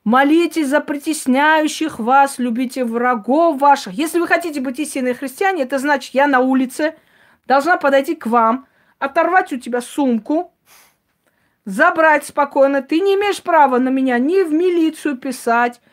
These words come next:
не там возмущаться. Ты не имеешь права, ты же христианка. Ты истинная христианка, ты должна молиться за меня и сказать: "Боже мой, помоги ей, чтобы у неё там,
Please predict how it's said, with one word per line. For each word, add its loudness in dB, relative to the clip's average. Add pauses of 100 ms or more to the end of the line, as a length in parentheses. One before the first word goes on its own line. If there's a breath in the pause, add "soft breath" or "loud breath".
(300 soft breath)
не 2
там 2
возмущаться. 0
Ты -4
не 0
имеешь 0
права, 2
ты -6
же -2
христианка. -2 (920)
Ты -2
истинная -2
христианка, -2
ты -4
должна 2
молиться 2
за 0
меня 2 (560)
и -4
сказать: 0 (260 soft breath)
"Боже -2
мой, -2 (240 soft breath)
помоги 0
ей, -6
чтобы -8
у -2
неё -2
там, -2